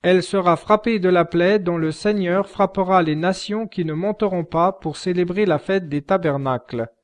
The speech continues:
Telle sera la punition de l'Égypte et la punition de toutes les nations qui ne monteront pas pour célébrer la fête des tabernacles.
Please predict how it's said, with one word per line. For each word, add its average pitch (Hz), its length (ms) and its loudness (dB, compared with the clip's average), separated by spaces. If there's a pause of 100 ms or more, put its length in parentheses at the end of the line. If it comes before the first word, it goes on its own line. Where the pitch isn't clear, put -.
(840)
Telle 214 260 4
sera 196 320 2
la 180 140 4
punition 220 560 -4
de 165 80 0
l'Égypte 180 580 -2 (380)
et 185 100 4
la 170 140 2
punition 220 640 -4
de 156 100 -4
toutes 233 300 -4
les 208 160 2
nations 175 560 -4
qui 175 200 -6
ne 156 120 -2
monteront 196 500 -2
pas 175 260 2
pour 165 240 -6
célébrer 185 480 -2
la 156 140 0
fête 185 300 -4
des 139 120 -4
tabernacles. 131 840 -4